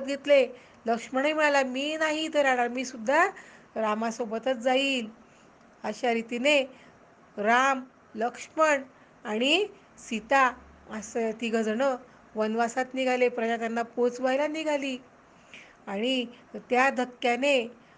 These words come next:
दशरथ राजा तळमळ-, तळमळू लागला आणि त्याला शेवटी तो धक्का सहन न झाल्यामुळे त्याने प्राणत्याग केला. अशा रीतीने श्रावण बाळाच्या आईवडिलांनी दिलेला शाप खरा ठरला.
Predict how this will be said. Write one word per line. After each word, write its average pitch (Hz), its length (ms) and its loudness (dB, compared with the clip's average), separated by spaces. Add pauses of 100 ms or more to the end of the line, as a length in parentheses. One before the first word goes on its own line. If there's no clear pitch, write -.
(1040)
दशरथ 233 420 2
राजा 254 380 2 (460)
तळमळ-, 285 640 4 (100)
तळमळू 311 420 4
लागला 285 460 2 (340)
आणि 285 360 0 (280)
त्याला 240 280 2
शेवटी 247 280 -4
तो 240 100 -4
धक्का 226 380 -4
सहन 233 360 -4
न 247 120 -2
झाल्यामुळे 220 360 -2
त्याने 226 180 -6
प्राणत्याग 220 600 -6 (160)
केला. 202 260 -6 (440)
अशा 240 300 4
रीतीने 269 540 2 (580)
श्रावण 254 420 4
बाळाच्या 262 440 2
आईवडिलांनी 240 480 -2
दिलेला 226 440 -2
शाप 269 380 2 (420)
खरा 233 300 0
ठरला. 202 420 -6